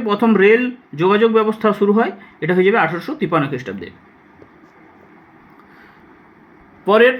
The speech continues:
প্রশ্ন, কোন বছর কলকাতা বিজ্ঞান কলেজ প্রতিষ্ঠিত হয়? উত্তর হয়ে যাবে উনিশশো চোদ্দো খ্রিস্টাব্দে। এর পরের প্রশ্ন, কোন বিদ্রোহে সুই মুন্ডা নেতৃত্ব দেন? উত্তর হয়ে যাবে কোল বিদ্রোহ,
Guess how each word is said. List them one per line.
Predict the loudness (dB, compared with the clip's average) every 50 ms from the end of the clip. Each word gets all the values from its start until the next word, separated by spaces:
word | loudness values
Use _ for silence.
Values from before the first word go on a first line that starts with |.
| -8 -18 _ _ _ _ _ _ -8 -2
প্রশ্ন, | 0 0 0 0 -2 -2 -2 -2 -2 -2 0 2
কোন | 4 4 4 4 4 2
বছর | 2 2 2 2 2 2 2 2 2 2
কলকাতা | 2 2 2 0 0 0 0 0
বিজ্ঞান | 0 -2 0 0 0 0 2 2
কলেজ | 2 2 2 0 0
প্রতিষ্ঠিত | -2 -2 -2 -4 -4 0 0
হয়? | 2 2 2 0 -2 -6 -12 -20 _ _ -6 -4
উত্তর | 0 2 4
হয়ে | 4 4 4
যাবে | 4 4 2 2
উনিশশো | 2 0 0 -2 -2 -2 0 0 0 0 0 -6 -14 _ _ 0
চোদ্দো | 0 0 2 0 -2 -2
খ্রিস্টাব্দে। | -4 -6 -6 -8 -8 -8 -10 -12 -12 -14 -20 -20 _ -20 -20 _ _ _ _ -20 _ -20 -20 _ _ -20 _ _ -10 -4
এর | -2 0 2 2
পরের | 2 2 2 0
প্রশ্ন, | 0 -2 -2 -2 -4 -4 -2 2
কোন | 2 4 4 4 2 0
বিদ্রোহে | -2 0 0 2 2 2 2 2 0 -2 -8 -18 -20 -16 -10
সুই | -6 -4 -2 -2 -2 0 0
মুন্ডা | 0 2 2 2 2 2 2
নেতৃত্ব | 2 0 0 -2 -2 -6 -4 0 2 2 2 2
দেন? | 0 -2 -2 -6 -4 -4
উত্তর | -2 2 4 4
হয়ে | 4 4 4
যাবে | 4 2 2 4 4
কোল | 4 4 4 2 -2
বিদ্রোহ, | -4 -4 -4 -4 -4 -4 -4